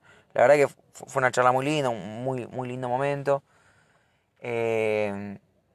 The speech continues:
y bueno, empe-, empezamos a ver un poco el, el, la dinámica que ellos tienen como familia, ¿no?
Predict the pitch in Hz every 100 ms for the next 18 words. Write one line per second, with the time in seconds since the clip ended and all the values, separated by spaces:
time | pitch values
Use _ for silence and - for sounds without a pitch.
0 | _ _ - 220 202 151 156 147 143 170
1 | 165 165 160 151 170 160 85 113 101 -
2 | 113 113 127 143 139 127 110 120 120 123
3 | 123 107 101 - 95 104 92 98 175